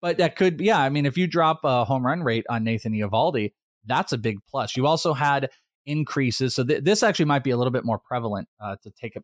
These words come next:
pay attention to for guys that you might be worried about. Uh, Trevor Rogers had the second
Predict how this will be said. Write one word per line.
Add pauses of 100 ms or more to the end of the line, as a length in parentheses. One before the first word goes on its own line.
(140)
pay
attention
to
for
guys
that
you
might
be
worried
about. (500)
Uh,
Trevor
Rogers
had
the
second